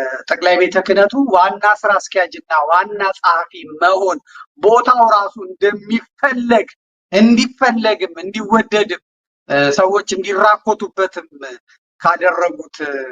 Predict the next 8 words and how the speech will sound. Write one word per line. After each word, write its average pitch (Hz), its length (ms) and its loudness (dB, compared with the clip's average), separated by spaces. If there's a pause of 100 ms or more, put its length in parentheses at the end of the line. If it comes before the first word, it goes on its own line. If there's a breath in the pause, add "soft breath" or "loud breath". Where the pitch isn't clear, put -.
(220)
ሰዎች 151 340 -4
መካከል 202 360 2
ሁለቱ 233 340 0
ናቸው። 143 300 -8
በእውነት 117 300 -20 (100)
በወቅቱ 185 420 -2
ደግሞ 175 240 0 (600 soft breath)
የገጠማቸው 190 1080 2